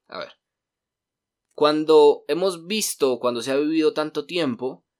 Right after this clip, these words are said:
se tiende a ver una gran cantidad de cambios en el mundo. Esto genera una emoción de incertidumbre,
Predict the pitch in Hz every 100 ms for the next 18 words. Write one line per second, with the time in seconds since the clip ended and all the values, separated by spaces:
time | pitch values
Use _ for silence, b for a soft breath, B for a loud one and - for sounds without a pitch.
0 | _ _ _ - 139 131 156 160 156 160
1 | 180 175 - 113 120 110 104 98 92 113
2 | 127 143 147 139 147 147 156 143 113 110
3 | 113 - 123 120 120 104 101 117 98 85
4 | _ _ - 135 - 151 156 110 110 127
5 | 147 - _ _ _ 117 120 120 120 113
6 | 101 90 - _ _ _ _ _ _ _
7 | _ _ 110 117 110 131 131 143 135 123
8 | - 110 135 104 85 -